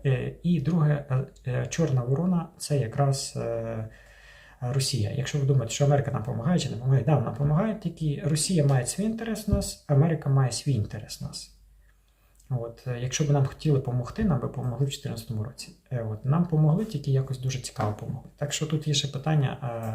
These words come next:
е, я трошки про це поговорю, що відбулося в чотирнадцятому році. Це один момент. Ну, тим не менше, зараз, е, зараз ми отак бачимо, так нам показують, скажімо так. Ну, м, чи показують те, що ми бачимо? Ну, в політиці ніколи не показують те, що є насправді. Показують тільки те, що треба, щоб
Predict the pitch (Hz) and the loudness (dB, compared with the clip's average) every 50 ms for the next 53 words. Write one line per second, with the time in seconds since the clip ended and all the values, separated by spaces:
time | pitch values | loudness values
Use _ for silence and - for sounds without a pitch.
0 | 110 110 110 110 - 120 131 131 - 131 131 - - 135 127 123 120 - 135 - | -4 -4 -6 -6 -4 -2 -2 -2 -2 -4 -6 -6 -6 -6 -6 -6 -6 -6 -8 -8
1 | - 120 117 117 120 117 110 107 - 147 135 110 107 - 131 127 110 104 - - | -8 -8 -8 -6 -6 -6 -6 -2 0 2 0 0 0 0 0 0 0 -2 -6 -10
2 | - - - 110 110 107 - - 123 117 107 104 107 - - - - _ _ _ | -10 -8 -6 -6 -6 -8 -10 -10 -8 -8 -8 -8 -10 -12 -16 -18 -20 _ _ _
3 | _ _ _ - _ _ - - - - - - - - - - - - - - | _ _ _ -20 _ _ -20 -20 -20 -20 -20 -20 -20 -20 -18 -16 -16 -16 -18 -20
4 | - _ _ - - 165 151 139 135 123 110 117 113 110 107 - - 185 - 233 | -20 _ _ 0 4 6 8 8 8 6 6 4 4 4 4 6 4 4 4 6
5 | 220 180 147 151 196 208 190 - 135 135 156 165 160 156 156 - - 156 151 151 | 6 6 8 8 6 6 4 4 4 4 4 4 4 4 2 2 4 4 4 6
6 | 147 147 143 143 139 139 139 131 180 185 180 - - - - - - - - - | 6 6 6 6 6 4 4 4 4 6 6 4 4 4 2 -2 -4 -6 -10 -10
7 | - - - 135 127 127 156 175 170 156 - - 143 139 165 156 - 123 - 135 | -10 -8 -4 2 4 6 6 6 6 4 2 0 2 4 4 4 4 4 4 4
8 | 110 107 - - - 107 104 - - 147 135 - 131 131 120 110 - 135 135 - | 4 4 4 2 -2 -4 -8 -4 -2 -2 0 2 2 2 2 0 -4 -6 -4 0
9 | 110 104 101 - 104 104 - - - - - - - - - - - 120 - 110 | 0 0 0 0 -4 -8 -8 -12 -18 -20 -20 -20 -16 -16 -14 -10 -8 -8 -6 -6
10 | 107 - 107 104 - - 131 143 151 143 143 139 135 131 127 127 131 - - 120 | -6 -8 -8 -8 -2 0 4 4 6 6 6 4 4 4 4 2 0 -2 -4 -4
11 | 120 - - - - - 143 135 - 139 - 160 151 131 139 135 135 - 151 139 | -4 -4 -4 -4 -4 -6 -6 -6 -4 -2 2 2 4 4 4 2 2 0 0 0
12 | - - 131 117 117 120 170 170 170 - 117 113 147 170 147 135 - - - - | 0 0 -2 -4 -4 -2 -2 -2 -2 -2 -2 -2 -2 -2 -4 -6 -10 -14 -4 0
13 | 147 160 170 165 - - - 135 147 156 156 - 127 107 107 107 107 110 - 127 | 0 2 2 0 -4 -4 -2 0 0 2 2 2 2 2 2 0 0 -2 -6 -4
14 | - 120 120 110 113 110 110 - 165 147 - - 127 120 117 117 110 - - - | -4 -4 -2 -2 -2 -4 -4 -4 -4 -4 -4 -4 -6 -6 -8 -10 -12 -10 -6 -6
15 | 110 101 104 110 - - - - - - 143 139 139 131 - - - - 110 - | -4 -4 -4 -8 -10 -14 -16 -10 -4 -2 0 0 0 -2 -4 -6 -10 -10 -6 -4
16 | 160 156 - - 131 - 120 113 113 107 - - | -4 -4 -4 -6 -8 -8 -10 -10 -10 -12 -14 -12